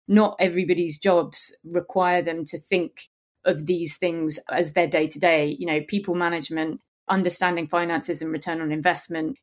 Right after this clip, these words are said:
you know, thinking about strategy. I think product managers have to do that really early on in their career. So that was great experience in the lead up to it. But for me, it was about honing those skills, identifying where I had gaps and really making sure that I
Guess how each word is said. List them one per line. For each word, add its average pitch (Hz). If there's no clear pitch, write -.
you 170
know, 156
thinking 196
about 180
strategy. -
I -
think -
product 196
managers 175
have 180
to -
do 175
that 165
really 180
early 165
on 170
in 165
their 151
career. 143
So 160
that 180
was 165
great 170
experience 165
in 170
the 165
lead 175
up -
to -
it. -
But 196
for 196
me, 196
it -
was 165
about 170
honing 185
those 165
skills, 165
identifying 160
where 165
I 165
had 160
gaps -
and 180
really 175
making 170
sure 165
that 170
I 160